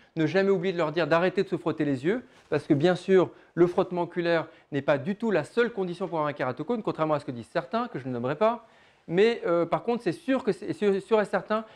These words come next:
que c'est un facteur aggravant. Hein, donc, ne jamais oublier de leur dire d'arrêter de se frotter les yeux. En général, ils le font.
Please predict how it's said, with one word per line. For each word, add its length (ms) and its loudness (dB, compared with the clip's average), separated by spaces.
que 100 2
c'est 120 2
un 60 6
facteur 400 2
aggravant. 560 2
Hein, 140 -2
donc, 220 -4
ne 120 -6
jamais 240 2
oublier 240 0
de 60 -2
leur 120 0
dire 200 0
d'arrêter 380 2
de 40 -4
se 100 0
frotter 260 0
les 200 0
yeux. 100 -8
En 100 -4
général, 360 2
ils 100 2
le 80 0
font. 220 -12